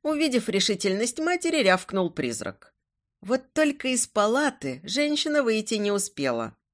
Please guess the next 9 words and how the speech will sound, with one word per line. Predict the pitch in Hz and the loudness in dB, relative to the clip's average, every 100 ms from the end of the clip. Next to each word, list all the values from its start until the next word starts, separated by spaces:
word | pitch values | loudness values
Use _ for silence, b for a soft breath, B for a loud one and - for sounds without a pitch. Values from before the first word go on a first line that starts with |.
| _ | _
Дверь | 233 269 349 | -6 -2 0
захлопнулась | 277 233 233 311 311 294 277 262 | 2 2 2 -2 -2 0 0 0
прямо | - 311 311 | 2 2 2
перед | 277 185 170 | 0 -2 -2
её | 175 175 202 | -2 0 0
носом. | 143 127 - 123 113 _ _ _ | 0 -4 -6 -8 -10 _ _ _
И, | 262 | -6
кажется | 262 320 320 302 285 294 | -4 0 0 0 0 2
мне, | 277 269 | 2 0